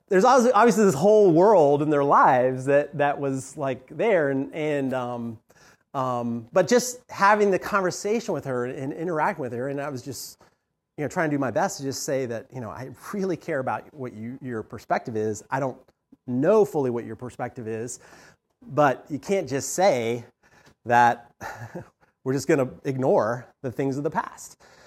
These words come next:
um, because real things happen that are bad." Um, and yeah, you know, so we didn't get into all that, but she, as we talked, she's like, "Okay, I, I can, I can see, you know, like,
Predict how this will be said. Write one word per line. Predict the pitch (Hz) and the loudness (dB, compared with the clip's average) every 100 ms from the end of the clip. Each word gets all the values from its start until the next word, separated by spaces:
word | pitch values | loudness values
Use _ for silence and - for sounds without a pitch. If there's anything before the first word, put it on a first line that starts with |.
| _ _ | _ _
um, | 107 127 127 123 123 120 - | -6 -2 0 0 -2 -4 -8
because | 135 139 160 127 | -10 -4 -4 -2
real | 143 175 | 2 2
things | 180 180 165 156 | 2 0 -2 2
happen | 208 254 160 127 127 | 0 2 0 0 0
that | 135 | -2
are | |
bad." | 143 165 285 113 101 113 - _ _ _ _ - | -2 -2 -2 -4 -8 -12 -18 _ _ _ _ -6
Um, | 127 131 127 127 123 131 | -2 0 -2 -2 -4 -4
and | 139 131 | -4 0
yeah, | 185 165 170 | 2 2 2
you | 175 | 2
know, | 180 | 4
so | 214 | 6
we | 233 | 6
didn't | 226 | 6
get | 185 | 6
into | 208 208 | 6 6
all | 147 143 | 6 6
that, | 143 147 | 4 2
but | 151 | -2
she, | - 190 196 | -2 -4 2
as | 196 185 | 4 4
we | 196 | 2
talked, | - 233 190 - | 2 4 4 2
she's | 170 | -2
like, | 156 | -2
"Okay, | 170 - 143 | -2 -2 -2
I, | 143 - | -2 -4
I | 147 | -8
can, | 143 127 135 _ 151 | -8 -10 -12 _ -18
I | |
can | - 139 | -12 -10
see, | - 170 117 | -6 -6 -4
you | 123 | -6
know, | 120 | -6
like, | 117 117 | -6 -6